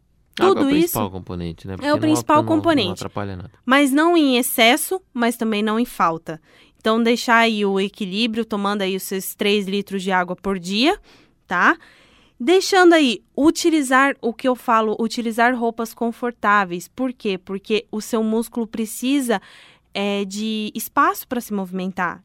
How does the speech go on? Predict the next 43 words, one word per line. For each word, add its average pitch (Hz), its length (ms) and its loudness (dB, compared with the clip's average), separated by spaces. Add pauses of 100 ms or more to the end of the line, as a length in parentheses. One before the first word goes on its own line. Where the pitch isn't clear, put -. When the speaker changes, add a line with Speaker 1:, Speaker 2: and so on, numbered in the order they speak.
(120)
Speaker 2:
Então, 208 240 -4
quando 254 260 2
você 240 200 -2
vai 214 140 0
fazer 202 240 -6
um 202 80 -4
supino, 269 500 -4
você 269 140 -6
não 277 80 -2
pode 302 180 0
tá - 80 -4
com 302 100 -4
uma 277 80 2
blusa 226 260 0
muito 226 180 -2
agarrada. 190 680 0 (320)
Porque - 220 -2
o - 20 -4
que 311 140 0
que 277 40 -6
acontece? 254 760 0
Speaker 1:
Ele 117 160 -4
não 120 120 -4
vai 117 140 -4
expandir, - 260 2
Speaker 2:
Ele 311 140 6
Speaker 1:
não 302 160 4
Speaker 2:
não 311 60 2
Speaker 1:
vai - 0 -
ter 269 60 -2
Speaker 2:
vai 285 140 4
Speaker 1:
esse 269 60 -2
espaço. 311 120 2 (140)
Speaker 2:
conseguir 262 580 -2
o 233 160 -4
espaço 254 560 -2
pra 233 140 -4
você 233 200 -8
realizar 233 400 0
o 285 60 2
movimento 254 560 -2
com 208 180 -4
qualidade, 180 720 -4